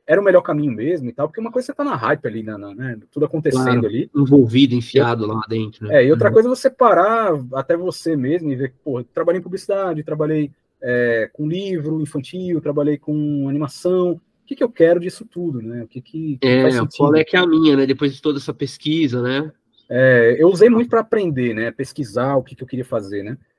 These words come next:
Speaker 1: Até esse tempo eu também já tinha feito algumas coisas pra quadrinhos também, o quadrinho internacional, fazendo, é, cores pra quadrinhos. Ah, eu acabei não mencionando, mas nesse meio tempo, antes de ir pra, pra Otto, é, eu acabei fazendo umas coisas pra, pra Glass House, né? Pra, pra empresa que agenciava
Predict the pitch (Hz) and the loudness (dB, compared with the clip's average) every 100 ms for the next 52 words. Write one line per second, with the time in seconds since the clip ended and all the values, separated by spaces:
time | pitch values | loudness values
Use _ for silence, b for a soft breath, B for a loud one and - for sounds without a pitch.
0 | _ _ - 156 208 - 190 180 180 214 | _ _ -4 2 2 2 -4 -2 -2 0
1 | 202 - 190 - 151 151 147 139 - 131 | -4 -4 -10 -4 -2 0 -2 -4 -6 -8
2 | - 139 - 123 123 170 - 110 117 143 | -6 0 0 0 -4 -6 -6 -8 -6 -4
3 | 117 - 113 120 131 120 - 104 117 117 | -4 -6 -6 -6 -6 -8 -10 -6 -6 -4
4 | 107 107 104 98 _ _ _ 101 101 - | -4 -6 -8 -12 _ _ _ 2 4 2
5 | - 156 151 131 117 113 127 147 - _ | 2 2 2 0 0 -2 -4 -4 -8 _
6 | _ 120 104 104 98 92 92 - 147 180 | _ -10 -6 -4 -4 -4 -6 -2 2 2
7 | 196 - 143 165 185 180 175 - 135 135 | 2 0 0 2 0 -2 -4 -2 0 0
8 | - 135 175 120 131 - 120 117 104 92 | -2 -6 -6 -4 -6 -6 -10 -4 -4 -4
9 | - - 98 117 180 - _ _ _ _ | -8 -8 -2 0 0 -8 _ _ _ _
10 | 110 110 110 110 110 135 156 175 214 175 | 0 4 4 4 2 2 4 4 2 0
11 | 185 - 165 180 156 - _ 147 _ _ | -4 -4 -6 -6 -10 -16 _ _ _ _
12 | 143 170 180 175 165 175 180 147 143 135 | 0 2 0 -2 -2 -2 -2 0 0 -2
13 | 104 101 107 107 113 107 113 110 110 113 | -6 -14 -14 -12 -12 -12 -14 -14 -12 -12
14 | - 117 127 - 120 123 135 | -10 -8 -6 -2 -2 -2 -4